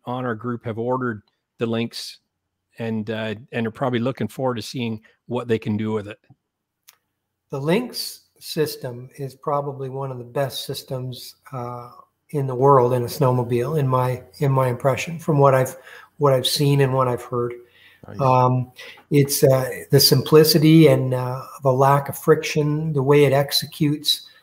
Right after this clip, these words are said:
Speaker 2: uh, seems to be very, very good. Um, uh, Liam, a buddy of mine, owns Gateway, local snowmobile dealer that we're pretty tight with, uh, has,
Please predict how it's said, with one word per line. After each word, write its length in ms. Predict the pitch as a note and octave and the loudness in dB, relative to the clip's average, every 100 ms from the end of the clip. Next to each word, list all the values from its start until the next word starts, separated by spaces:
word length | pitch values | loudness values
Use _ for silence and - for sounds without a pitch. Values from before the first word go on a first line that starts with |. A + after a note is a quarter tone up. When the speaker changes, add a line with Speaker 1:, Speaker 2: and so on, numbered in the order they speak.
| _ _ | _ _
Speaker 2:
uh, 340 | C3+ B2 B2 - | -4 -2 -4 -10
seems 400 | - C#3+ B2+ - | -2 0 0 -4
to 100 | B2+ | -8
be 200 | B2 A#2+ | -8 -8
very, 600 | B2+ C3 - G3 F3 D3 | -10 -12 -6 0 2 2
very 260 | C#3+ C3 | 2 2
good. 340 | B2+ C#3 B2+ - _ _ _ _ _ | 0 -4 -4 -6 _ _ _ _ _
Um, 600 | C3 C3 C3 B2+ B2 C#3 - _ - - - | 0 2 2 0 -4 -8 -14 _ -20 -16 -6
uh, 380 | C3+ C3 B2 B2+ - _ - | -2 -2 -4 -8 -14 _ -2
Liam, 420 | C#3+ D#3+ E3 D#3 | 4 8 8 8
a 20 | |
buddy 280 | C3+ D3+ D3 | 4 4 4
of 60 | C#3+ | 4
mine, 240 | C#3+ D3 | 4 6
owns 300 | C#3 C#3+ C3+ | 4 2 0
Gateway, 600 | - D3 D3 C#3+ C#3+ D3+ C3+ | 0 0 2 2 2 2 0
local 360 | C#3+ C#3+ C#3+ | 2 2 0
snowmobile 640 | C3+ - C#3+ C#3+ C#3 C#3 B2 | -4 0 2 2 2 0 0
dealer 340 | C#3 C#3+ C#3+ | 0 2 2
that 140 | C#3 C3 | 0 -4
we're 100 | C3+ | -6
pretty 260 | - C#3+ | -4 -6
tight 280 | - D3+ C#3 | 0 0 2
with, 320 | C#3+ C#3+ - _ _ _ _ _ | 0 -2 -4 _ _ _ _ _
uh, 220 | C3+ B2+ | -4 -4
has, 320 | B2+ C#3 B2 | -2 -4 -6